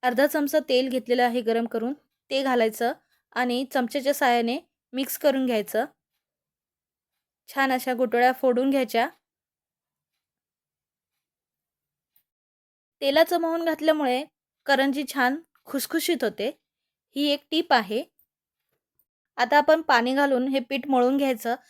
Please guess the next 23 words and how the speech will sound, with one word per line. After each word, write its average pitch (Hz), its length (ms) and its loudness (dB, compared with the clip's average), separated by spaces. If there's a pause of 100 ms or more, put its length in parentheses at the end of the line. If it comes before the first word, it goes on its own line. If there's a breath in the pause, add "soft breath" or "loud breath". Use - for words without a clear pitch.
(240 soft breath)
जास्त 294 300 4
पातळही 320 580 4
नाही 330 180 0
आणि 339 100 0
जास्त 294 260 4
घट्टही 262 420 0
मळून 254 280 0
नाही 233 200 -2
घ्यायचं. 226 340 -4 (640 soft breath)
अगदी 233 320 -2
मीडियम, 294 440 2
अ, 254 400 2 (480)
घट्टसर 254 460 2
पीठ 277 280 -6
मळून 254 280 4
घ्यायचं 262 300 0
याचं. 233 320 -2 (160)
आता - 220 -2
आपलं 262 180 -2
पीठ 254 200 -6 (180)
तयार 240 220 4
झालं 240 240 0
आहे. 214 240 -2